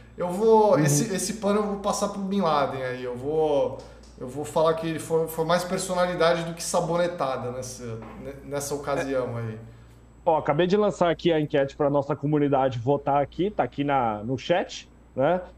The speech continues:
Speaker 2: Bin Lad-, Bin Laden, ao votar em Vanessa, ele foi um cara com personalidade ou ele foi saboneteiro, né? O pessoal tá falando, por enquanto aqui, que foi com personalidade, né?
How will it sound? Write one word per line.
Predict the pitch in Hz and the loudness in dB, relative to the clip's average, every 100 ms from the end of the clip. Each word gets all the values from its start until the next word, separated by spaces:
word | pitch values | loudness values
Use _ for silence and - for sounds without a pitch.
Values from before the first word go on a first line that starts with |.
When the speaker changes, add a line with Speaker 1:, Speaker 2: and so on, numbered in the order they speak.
| - | -8
Speaker 2:
Bin | 135 175 | 0 2
Lad-, | 165 180 196 - | 4 2 0 -4
Bin | 151 220 | 0 2
Laden, | 190 170 160 | 2 4 4
ao | 160 160 160 | 4 4 2
votar | 143 156 - 151 | 2 2 4 2
em | 151 | 2
Vanessa, | 143 156 147 131 - 135 | 4 2 4 0 2 2
ele | 139 | 2
foi | 139 160 | 2 0
um | 143 | 0
cara | - 156 139 | 2 2 2
com | 139 143 | 0 0
personalidade | 151 143 170 185 190 185 202 208 202 220 | 0 0 0 2 2 2 2 0 -4 -2
ou | 208 196 | 2 4
ele | 202 202 | 2 0
foi | - 165 175 - - - | 0 2 2 -4 -20 -16
saboneteiro, | - 196 143 160 196 185 - 160 165 131 123 | 0 0 2 2 2 0 2 2 4 2 2
né? | 135 | 2
O | |
pessoal | 135 147 - 156 | 0 -2 0 0
tá | 196 | 0
falando, | - 180 170 214 330 - | 2 2 2 0 -4 -6
por | 170 180 | 0 0
enquanto | 190 165 160 175 | 2 0 0 -2
aqui, | - 170 185 214 - - - - - - | -4 -2 -2 -4 -14 -20 -20 -20 -20 -8
que | 202 | -6
foi | - 156 | 0 0
com | 160 | 0
personalidade, | 180 190 196 208 226 147 123 110 113 | 0 0 2 0 0 2 0 -2 -4
né? | 117 | -2